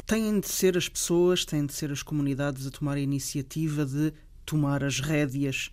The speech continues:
do espaço onde vivem e de lutarem ativamente pelo seu ecossistema, por onde, pelo sítio onde vivem.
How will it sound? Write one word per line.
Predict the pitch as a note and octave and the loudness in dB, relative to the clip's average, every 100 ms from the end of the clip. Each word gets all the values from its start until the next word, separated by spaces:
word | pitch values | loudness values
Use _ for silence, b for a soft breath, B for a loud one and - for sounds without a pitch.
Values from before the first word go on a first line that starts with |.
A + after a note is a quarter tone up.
| - | -4
do | D3+ | 0
espaço | D3 - E3 D#3 - - | 0 2 2 2 0 -4
onde | - D3+ C3 | -2 0 0
vivem | C3 E3 D3 D#3+ | 0 0 2 2
e | D3 | 0
de | B2+ | -2
lutarem | C#3+ C#3+ F3 E3 D#3+ D#3+ | -4 -4 -2 0 2 2
ativamente | D#3 D3 C#3+ D3 D3+ D3 D3+ - | 0 -4 0 2 4 2 -2 -10
pelo | D#3+ | -6
seu | C3 E3 E3 | -2 2 0
ecossistema, | E3 E3 - A3 E3+ C#3+ | 0 0 0 2 2 0
por | - D3 | -2 0
onde, | C#3+ C3+ | 0 -2
pelo | D#3 D3+ | -2 -2
sítio | - F#3 E3 | -2 -2 0
onde | D#3+ D3 | 2 2
vivem. | C3 C#3 C#3 | 2 0 0